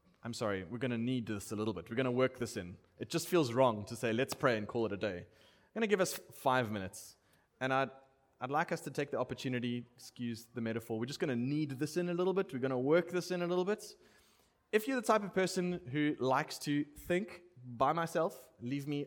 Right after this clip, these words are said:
alone, you have five minutes to just process this. If you need people to verbalize and to discuss, and that's gonna be helpful, I invite you to do that. If you are the type of person who, uh, just doesn't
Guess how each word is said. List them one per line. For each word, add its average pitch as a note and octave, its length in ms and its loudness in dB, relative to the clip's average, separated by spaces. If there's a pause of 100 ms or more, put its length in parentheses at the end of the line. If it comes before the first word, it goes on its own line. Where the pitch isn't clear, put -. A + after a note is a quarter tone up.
(120)
alone, D#3+ 440 4 (840)
you C3+ 120 -2
have D3+ 120 -2
five E3 380 -2
minutes B2 340 -4
to - 140 -10
just F3+ 360 -6 (460)
process F3 480 -2
this. - 240 -16
If F#3 160 -4
you A#3 80 2
need E3 420 0
people G2+ 460 -6 (560)
to D3+ 120 -4
verbalize B2 760 4
and A2+ 140 -4
to - 80 -10
discuss, A#2 640 -2
and A2+ 180 -2
that's D3+ 200 0
gonna D3+ 200 -2
be C#3 80 -4
helpful, C#3+ 440 -4 (320)
I C3 100 -2
invite C3 380 0
you C3 240 -2 (360)
to C3 100 -6
do B2+ 180 2
that. - 240 -10 (440)
If G#3 220 4
you F3+ 160 0
are F3+ 60 4
the E3 80 -2
type F#3 260 -2
of E3 100 -12
person F#3+ 440 0
who, E3+ 440 -2
uh, C#3 60 -4 (320)
just D#3 220 -8
doesn't D#3+ 280 -6